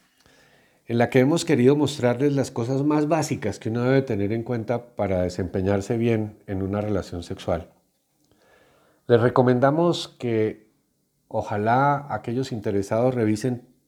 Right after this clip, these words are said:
todos los episodios de esta temporada para comprender lo que queremos transmitirles respecto de todos esos detalles que uno debe tener en cuenta para una buena relación sexual.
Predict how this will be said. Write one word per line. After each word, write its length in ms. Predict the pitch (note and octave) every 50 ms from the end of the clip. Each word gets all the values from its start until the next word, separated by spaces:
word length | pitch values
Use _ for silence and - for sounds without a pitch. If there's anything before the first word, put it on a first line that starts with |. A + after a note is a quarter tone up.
| _ _ _
todos 420 | - B2+ B2+ C3+ C#3+ D3 D3+ D3 C#3
los 180 | C#3+ B2+ - -
episodios 540 | - - G2+ G2 - G#2+ G#2 G#2 A2+ B2
de 100 | A#2 A#2+
esta 200 | G#2+ - - A#2+
temporada 560 | - A#2 G2+ G2 G2+ F#2+ F#2+ G2 G2+ G#2+ A2+ A2
para 220 | A#2+ A2 G2+ -
comprender 480 | G2 F#2+ F2+ F2 F#2+ F2+ F#2 G2+ F#2+ G#2
lo 80 | A#2
que 120 | - - -
queremos 480 | - G2 F#2 F2+ F#2+ G#2+ G#2 - - _ _ _ _ _ _ _ _ _ _ _
transmitirles 960 | - G2 G#2 G2+ G2+ G#2 G2 - - A2+ A2+ G#2 G#2 A2 A2+ A2 - - _ _ _ _ _ _ _ -
respecto 460 | - A2+ G#2+ - - - - - C#3+
de 80 | B2+ A2
todos 320 | - - D3 D3+ D3 C3+
esos 240 | D3+ D3 D3 D3 C3
detalles 480 | B2+ A2+ A2 - A2+ A2 A2 A2 G#2+ -
que 80 | -
uno 140 | G#2+ A2 A2+
debe 180 | A2+ A2+ A2+ -
tener 300 | - G#2+ F#2+ F#2+ F#2 G2
en 100 | G2+ G2+
cuenta 340 | - A2+ G2+ F#2+ - G2+ -
para 180 | G#2+ F#2+ F2+
una 160 | F2 F2 F2+ F#2
buena 280 | F#2+ F#2+ F#2 F#2+ G2
relación 400 | F#2+ F#2+ F2+ F2+ F2 - - F#2
sexual. 440 | F2 - F#2+ - - F#2 D#2+ D#2